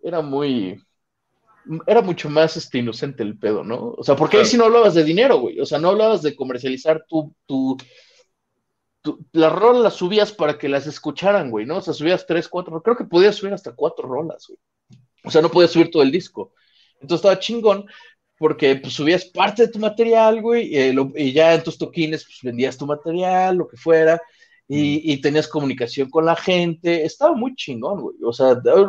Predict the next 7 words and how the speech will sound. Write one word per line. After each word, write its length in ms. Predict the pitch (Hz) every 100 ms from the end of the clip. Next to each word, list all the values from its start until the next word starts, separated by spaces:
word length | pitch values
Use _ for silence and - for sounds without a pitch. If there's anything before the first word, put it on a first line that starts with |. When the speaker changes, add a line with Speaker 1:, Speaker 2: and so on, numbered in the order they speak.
| 202 196 _
Speaker 1:
Facebook 480 | _ - 339 294 285
lo 120 | 220 -
hace, 240 | - 127
¿no? 240 | 165 262 -
Pero 200 | 160 165
no, 160 | 175 156
no, 240 | 185 202